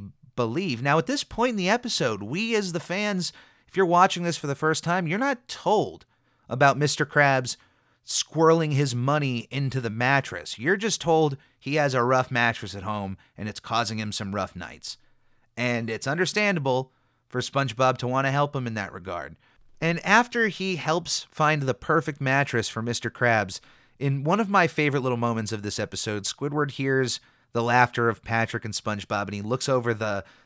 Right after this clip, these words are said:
the side of his little boat counter, and he sees SpongeBob and Patrick on the ground of the Krusty Krab coloring with their feet in the air. It's, it's these moments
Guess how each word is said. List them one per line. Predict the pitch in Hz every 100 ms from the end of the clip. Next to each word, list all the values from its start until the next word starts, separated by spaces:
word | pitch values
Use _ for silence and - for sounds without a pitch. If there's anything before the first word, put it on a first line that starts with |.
| -
the | 101
side | - 123 123
of | 113
his | 113 104
little | 113 104
boat | 92 120 120 127 _ _ _ _
counter, | - 139 127 113 101 - _ _ -
and | 127
he | 123
sees | 120 139 139 135 110
SpongeBob | - - 123 120 127
and | 123
Patrick | 120 113 113 110 98
on | 113
the | 120
ground | 107 110 120 135 147
of | 131
the | 117
Krusty | - 123 - 123
Krab | - 120 110 107 - _ _ _
coloring | - 151 151 131 110 107
with | 104
their | 117
feet | - 135 131
in |
the | 131 113
air. | 110 104 - - _ _ -
It's, | 165 - - - -
it's | 170 147 143
these | 151 196 208
moments | 190 190 226 240 202 -